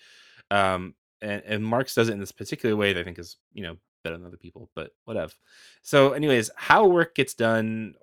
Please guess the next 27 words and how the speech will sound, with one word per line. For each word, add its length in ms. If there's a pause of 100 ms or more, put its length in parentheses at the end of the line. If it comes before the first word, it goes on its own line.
(180)
how 320
a 80
worker's 360
time 400
is 140
divided 440
up, 280
how 180
they 100
get 200
paid, 600
et 80
cetera, 500
all 180
of 80
these 200
things 480
are 160
necessary 400
for 140
understanding 400
the 100
overall 360
shape 360
of 100
a 40
society. 640